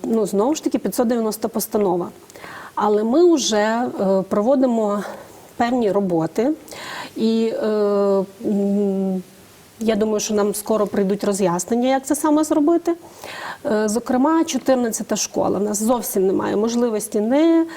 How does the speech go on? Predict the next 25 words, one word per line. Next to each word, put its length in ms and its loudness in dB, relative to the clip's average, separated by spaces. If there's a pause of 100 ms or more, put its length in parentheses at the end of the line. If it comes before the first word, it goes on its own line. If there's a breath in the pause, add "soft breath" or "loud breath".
(300 loud breath)
е, 80 4
облаштувати 1120 0
укриття, 720 -2
не 300 2
поруч 580 -2
немає 380 0
ніяких 480 -2
укриттів, 500 -2
коли 200 0
б 280 -4
могли 460 0
б 120 -2
діти, 360 0 (580 loud breath)
е, 600 0
спускатися 720 -2
в 20 0
разі 240 0
потреби. 540 0 (800 loud breath)
Е, 240 0 (100)
там 360 4 (140)
однозначно 1200 2
існує 480 0
потреба 500 0
будувати, 800 0
е, 520 -4